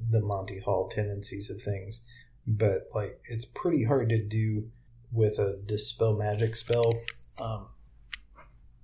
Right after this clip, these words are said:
and I don't know, I, I just think that, uh, there should be some risk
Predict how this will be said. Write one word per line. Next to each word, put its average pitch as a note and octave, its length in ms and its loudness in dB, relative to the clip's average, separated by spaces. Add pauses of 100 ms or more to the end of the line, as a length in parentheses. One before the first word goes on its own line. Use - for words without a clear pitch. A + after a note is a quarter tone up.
(580)
and G#2 380 8 (720)
I B2+ 80 0
don't A#2 120 -2
know, G#2+ 120 -6
I, G#2+ 320 -2
I - 20 4
just B2 180 2
think B2+ 200 4
that, G#2 260 2 (240)
uh, - 280 -12 (960)
there C#3 280 8
should C3 220 6
be C#3+ 120 10
some G#2+ 340 10
risk A#2 400 4